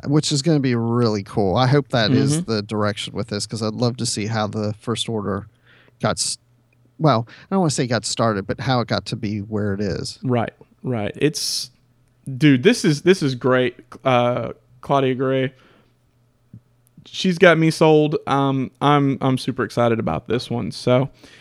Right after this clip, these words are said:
Speaker 1: And
Speaker 2: I
Speaker 1: I
Speaker 2: mean
Speaker 1: can't wait for, uh, to hear people after they read it.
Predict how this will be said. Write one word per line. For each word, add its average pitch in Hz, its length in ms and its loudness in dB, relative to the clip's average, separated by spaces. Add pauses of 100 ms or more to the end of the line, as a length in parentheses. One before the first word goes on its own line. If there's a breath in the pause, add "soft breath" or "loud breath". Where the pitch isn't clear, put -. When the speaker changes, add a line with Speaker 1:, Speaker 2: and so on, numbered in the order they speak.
(140 soft breath)
Speaker 1:
And 175 120 2
Speaker 2:
I 190 40 8
Speaker 1:
I - 20 10
Speaker 2:
mean 160 80 6
Speaker 1:
can't 240 260 2
wait 175 300 0
for, 139 420 2
uh, 120 400 2
to 135 100 0
hear 135 160 2
people 127 460 0
after 120 260 0
they 113 140 0
read 127 280 0
it. 110 260 -2